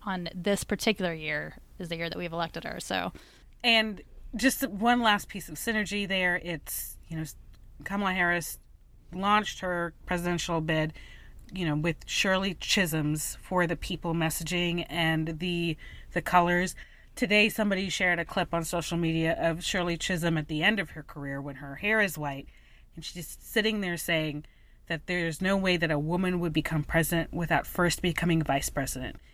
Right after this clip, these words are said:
Speaker 2: That's how the country works. And so just that full circle for me, 'cause Ch-, Shirley Chisholm is one of my personal heroes. She's also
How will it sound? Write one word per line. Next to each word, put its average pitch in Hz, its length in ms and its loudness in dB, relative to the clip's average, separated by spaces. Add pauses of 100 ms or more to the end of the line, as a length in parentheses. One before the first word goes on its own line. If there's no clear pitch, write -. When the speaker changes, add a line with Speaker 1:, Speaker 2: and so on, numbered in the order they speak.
(240)
Speaker 2:
That's 180 260 -2
how 165 120 2
the 156 100 -2
country 147 600 0 (220)
works. - 560 -6 (440)
And 180 200 0
so 180 280 2
just 202 480 0
that 202 160 6
full 277 220 2
circle 269 380 4
for 190 160 -6
me, 202 180 -2
'cause - 280 -8 (100)
Ch-, - 220 -4
Shirley 254 320 2
Chisholm 220 300 0
is 185 100 -4
one 202 120 -2
of 180 80 -4
my 185 220 2
personal 175 340 -2
heroes. 156 300 -2
She's 175 180 -6
also 175 440 0